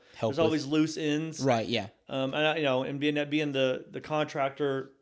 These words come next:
Speaker 2: I was the person with the most information. So there was a lot of times I was back at the church,
Speaker 1: Right, getting calls.
Speaker 2: meeting
Speaker 1: "Hey, where's
Speaker 2: a
Speaker 1: this?
Speaker 2: plumber,
Speaker 1: What are we
Speaker 2: meeting
Speaker 1: doing
Speaker 2: a
Speaker 1: this?"
Speaker 2: whatever.
Speaker 1: Yeah,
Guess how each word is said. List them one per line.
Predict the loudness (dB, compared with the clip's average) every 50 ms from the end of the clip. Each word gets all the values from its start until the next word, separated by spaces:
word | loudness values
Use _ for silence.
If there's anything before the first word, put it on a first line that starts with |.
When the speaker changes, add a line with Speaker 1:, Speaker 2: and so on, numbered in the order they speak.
| _ _ _ _ _ -4
Speaker 2:
I | 0 2 2
was | 2 2 0
the | -2 -4
person | -2 0 0 0 0 -2 -6 -6
with | -6 -6
the | -2
most | 0 0 0 0 0 -4
information. | -6 -6 -6 -4 -4 -4 -6 -6 -8 -10
So | -6 -4 -2
there | -2
was | 0 2
a | 2
lot | 2 0
of | 0
times | -4 -4 -2
I | -2
was | -2 0
back | 0 -2 -2 -2 -2 -8
at | -14
the | -16
church, | -12 -8 -6 -4 -4 -4 -6 -8 -8 -4
Speaker 1:
Right, | 0 0 0 0 0
getting | -2 -4 -4 -2
calls. | 2 2 4 4 4
Speaker 2:
meeting | 4 2 4
Speaker 1:
"Hey, | 4 4
where's | 4 4 4 2 2
Speaker 2:
a | 2
Speaker 1:
this? | 2
Speaker 2:
plumber, | 2 2 2 0 0
Speaker 1:
What | 0 2
are |
we | 2 2 2
Speaker 2:
meeting | 2 2 2
Speaker 1:
doing | 2 2
Speaker 2:
a | 4
Speaker 1:
this?" | 4
Speaker 2:
whatever. | 4 4 2 2 0 0 0 0 0 -2 -2
Speaker 1:
Yeah, | -2 -4 -4 -4